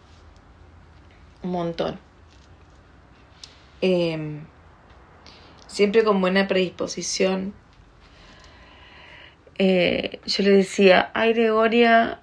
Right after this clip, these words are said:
me quedaría charlando con vos, pero tengo que aprovechar que estás vos para poder hacer otra cosa". Em, un ser de luz que, em, se llevó esta pandemia.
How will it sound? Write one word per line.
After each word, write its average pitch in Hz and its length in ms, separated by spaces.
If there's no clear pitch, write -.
me 262 160
quedaría - 460
charlando 294 480
con 294 260
vos, 294 600
pero 262 180
tengo 269 180
que 294 80
aprovechar 240 960
que - 140
estás 214 280
vos 220 300
para 220 240
poder 180 200
hacer 202 300
otra 196 260
cosa". - 540
Em, 185 640
un 208 120
ser 226 320
de 214 120
luz - 600
que, 202 300
em, 190 480
se - 220
llevó 202 220
esta 226 200
pandemia. 220 640